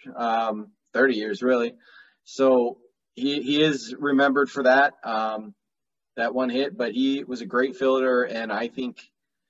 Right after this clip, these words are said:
that just because his name might not be as big as some of those other catchers, he was, as I said earlier, just as valuable to his team as those guys.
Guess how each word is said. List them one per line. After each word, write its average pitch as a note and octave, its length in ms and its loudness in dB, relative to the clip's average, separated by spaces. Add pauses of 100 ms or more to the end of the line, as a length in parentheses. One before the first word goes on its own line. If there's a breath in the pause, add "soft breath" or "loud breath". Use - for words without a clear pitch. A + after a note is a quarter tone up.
(480)
that A#2+ 360 2 (720)
just C3+ 200 -4
because C3 360 0
his B2 260 -2
name C3 320 0
might B2 220 -2
not A#2+ 220 0
be C3 140 -2
as A2 100 -8
big B2 240 -4
as A#2+ 120 -2
some B2 160 -2
of A#2 60 -6
those A2+ 180 -4
other A2+ 200 -4
catchers, A#2+ 640 -6 (760)
he A#2+ 340 -6
was, G#2+ 540 -8
as A2 160 -8
I G#2+ 80 -4
said A#2 240 -4
earlier, A2 380 -6
just G2 260 -10
as G#2 100 -8
valuable F#2 600 -6
to G2+ 100 -6
his F2+ 200 -14
team F2+ 280 -12
as E2+ 100 -14
those E2+ 200 -14
guys. E2+ 360 -12